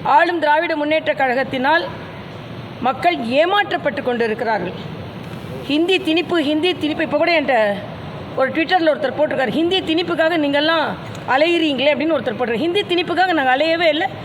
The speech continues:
ஹிந்தி திணிப்பு வந்தா நாங்களே ஒத்துக்க மாட்டோம்.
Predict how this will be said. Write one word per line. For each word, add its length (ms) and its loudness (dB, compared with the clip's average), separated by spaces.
ஹிந்தி 260 2
திணிப்பு 340 0
வந்தா 240 2
நாங்களே 420 2
ஒத்துக்க 340 0
மாட்டோம். 360 0